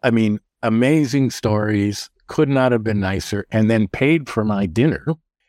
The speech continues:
And then the next day I show up, and, and s-, because people have <laughs> seen the next morning, I'm like, "They're my two best buddies now. We're hanging around, we're drinking coffee, we're joking around," and somebody comes up to me.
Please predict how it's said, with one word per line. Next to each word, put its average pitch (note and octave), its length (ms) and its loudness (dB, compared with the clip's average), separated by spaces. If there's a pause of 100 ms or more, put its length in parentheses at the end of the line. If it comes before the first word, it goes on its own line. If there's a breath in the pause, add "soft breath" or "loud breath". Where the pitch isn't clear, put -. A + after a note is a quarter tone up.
(160)
And B2 380 -2
then C3 220 2
the A#2 80 0
next F3 360 -2
day G2 400 0
I G2+ 160 2
show G2+ 360 0
up, F#2 260 0 (480)
and, A#2 400 0
and G#2+ 320 0 (100)
s-, - 220 -10 (100)
because C#3+ 440 0
people A2+ 360 0
have F#2 120 -4
<laughs> - 20 -10
seen - 380 -2
the A#2+ 100 2
next A#2 240 -2
morning, A#2 320 0
I'm G2 120 -2
like, G2 200 -4 (420)
"They're C3 140 0
my A#2 180 2
two A#2 220 0
best A2 280 0
buddies D#3 380 -2
now. F#2 180 -4
We're A2 180 2
hanging A2+ 340 2
around, A2 380 0
we're G#2+ 100 0
drinking G2+ 400 -2
coffee, G#2+ 500 0
we're G#2 120 -4
joking G#2 400 0
around," B2 280 0
and B2 120 -2
somebody C#3+ 440 -2
comes A2 340 0
up G#2+ 180 -2
to - 100 -10
me. G2 300 -6